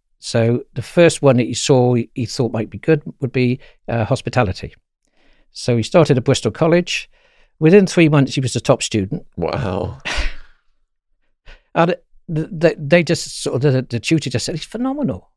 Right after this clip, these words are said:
Speaker 1: He's just taken to it. He's got no exp-, he, he'd had no cooking experience apart from looking, occasionally looking after himself in Albania, but in very limited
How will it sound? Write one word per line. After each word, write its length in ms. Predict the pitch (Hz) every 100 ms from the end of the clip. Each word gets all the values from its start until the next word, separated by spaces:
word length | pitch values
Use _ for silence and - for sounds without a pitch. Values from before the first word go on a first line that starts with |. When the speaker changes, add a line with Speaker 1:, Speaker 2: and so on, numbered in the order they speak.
| _ _
Speaker 1:
He's 100 | 156
just 160 | 208 -
taken 280 | 208 220 180
to 140 | -
it. 120 | 151 -
He's 100 | 147
got 180 | 196
no 220 | 190 220 240
exp-, 240 | - -
he, 200 | 175 240
he'd 200 | 202 -
had 300 | - 196 180
no 220 | 214 226
cooking 320 | 226 160 151 147
experience 440 | - 147 147 131
apart 280 | 139 165 127
from 100 | 151
looking, 280 | 147 143 143 - _
occasionally 400 | - - 165 151
looking 180 | 147 147
after 180 | 139 -
himself 440 | 123 - 170 139 123
in 140 | 117
Albania, 360 | 127 123 120 120
but 140 | 123
in 120 | 139
very 220 | 139 147
limited 440 | 131 143 139 139